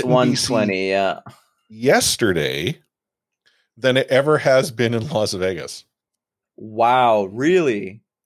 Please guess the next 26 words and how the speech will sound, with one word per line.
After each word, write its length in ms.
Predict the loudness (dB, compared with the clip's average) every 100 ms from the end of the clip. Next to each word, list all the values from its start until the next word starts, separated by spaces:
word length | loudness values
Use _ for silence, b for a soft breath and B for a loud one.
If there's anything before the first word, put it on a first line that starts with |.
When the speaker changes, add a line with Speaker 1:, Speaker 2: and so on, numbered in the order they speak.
| _ _ _ _
Speaker 1:
Yeah, 160 | 0 2
Speaker 2:
In 80 | 0
Speaker 1:
like 120 | 2
Speaker 2:
the 80 | 2
Speaker 1:
that. 60 |
Speaker 2:
literal 420 | 2 2 2 0
desert. 680 | 0 0 0 -2 -6 -8 -14 _ _ _ _ _ -6
Speaker 1:
And 160 | -2
so, 400 | 2 4 4 -2 _ _ _ -8
i-, 80 |
perspective 800 | -8 -8 -8 -4 -2 -2 -2 -4
for 100 | -2
those 240 | -2 0 -2
who 100 | 0
don't 220 | 0 2
know 200 | 2 4
the, 360 | 2 0 -2
the 320 | 0 2 2 2
Speaker 2:
<laughs> 20 |
Speaker 1:
regional 320 | 0 0 0
geography, 460 | 2 2 2 -4 -10 B B
Lytton, 340 | 0 2 2 2
British 220 | 0 -2
Columbia 420 | -2 0 2 0
is 100 | 0 -4
actually 720 | -6 -4 -2 0 0 -2 -8